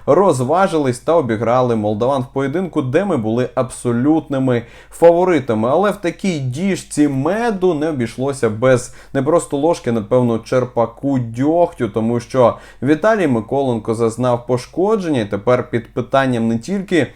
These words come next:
його участь у поєдинку проти збірної Румунії в першому турі Євро, але й взагалі його виступи на чемпіонаті Європи. Тож Віталію ми побажаємо, звісно, одужання і чекаємо вже на остаточний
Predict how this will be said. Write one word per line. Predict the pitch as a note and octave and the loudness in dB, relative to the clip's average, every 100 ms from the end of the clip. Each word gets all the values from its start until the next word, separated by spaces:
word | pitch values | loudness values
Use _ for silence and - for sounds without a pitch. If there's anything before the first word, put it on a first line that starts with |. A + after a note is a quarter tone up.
| - - | -16 -8
його | C3+ D#3 E3 E3+ | 2 4 4 0
участь | - F#3 - B2 - | -2 -6 -2 -4 -4
у | G#2+ | -4
поєдинку | A#2+ A2+ B2 B2+ A2 A2+ | -2 0 0 -4 -4 -6
проти | B2 B2+ A2+ - B2 | -2 -2 -2 -2 -4
збірної | A#2 A#2+ B2 A2+ A2+ | -2 -4 -2 0 0
Румунії | A2+ A#2 D#3 G#3+ G3 | 0 0 0 0 -2
в | E3 | -2
першому | D#3 D3+ - C#3 C3 | -2 -2 -4 -8 -4
турі | C#3+ C#3+ C3+ | -2 -2 -2
Євро, | B2+ C3+ B2+ A#2+ - | -2 -2 0 0 -2
але | A#2 C3 D3 | -2 0 0
й | |
взагалі | A2 A2+ A2+ A#2 A2+ A#2+ F3 E3 - - - | -2 -2 -2 0 -2 -2 -4 -6 -10 -20 -12
його | B2 D3 B2+ D#3 | 0 2 4 2
виступи | C#3 C3 C3+ B2+ B2 | 2 0 -2 -4 -2
на | A#2+ B2+ | -2 -2
чемпіонаті | G#2+ A2 A2 G#2+ A#2+ | -4 -2 -2 -4 -4
Європи. | C3+ D#3 A3 G#3+ A#2+ - | -2 0 0 0 -2 0
Тож | B2 - - - - B2 | -2 -2 -14 -20 -10 0
Віталію | D3 D3+ D3+ C3 A#2+ A#2 | 0 4 2 4 2 0
ми | A#2 | -2
побажаємо, | A#2+ A2+ A2+ C3 B2+ A#2+ A#2 A2+ | -2 0 2 2 2 2 0 0
звісно, | A2+ B2+ C#3+ C3 B2+ A#2 | -2 -2 -2 -4 -2 -2
одужання | A#2 A#2+ F#3 A3 D3+ A#2+ | -2 -2 -2 0 0 0
і | C#3 | -2
чекаємо | C3+ G#2 A#2+ B2 A#2+ A2 | -4 -6 -2 -2 0 -2
вже | A2 A#2+ B2 | -2 -2 -2
на | A2+ - | -2 -4
остаточний | C3+ B2+ - G#2 B2+ C3+ - A#2+ A2 | -6 -6 -4 -4 -2 -2 -2 -2 -4